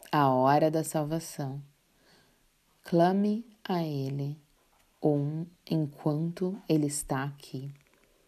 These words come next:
Virá uma hora, meus amigos,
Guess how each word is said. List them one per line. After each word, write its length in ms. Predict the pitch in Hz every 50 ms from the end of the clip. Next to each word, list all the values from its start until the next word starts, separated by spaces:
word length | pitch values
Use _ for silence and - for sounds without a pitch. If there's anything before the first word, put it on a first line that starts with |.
| _ _ _ _ - - _ _ _ _ _ _ _ -
Virá 380 | 147 147 147 135 131 131 135 139
uma 220 | 147 156 156 160
hora, 440 | 160 156 156 156 156 160 160 156 151
meus 240 | 147 143 139 143 -
amigos, 640 | 139 139 139 135 131 131 131 135 135 135 - -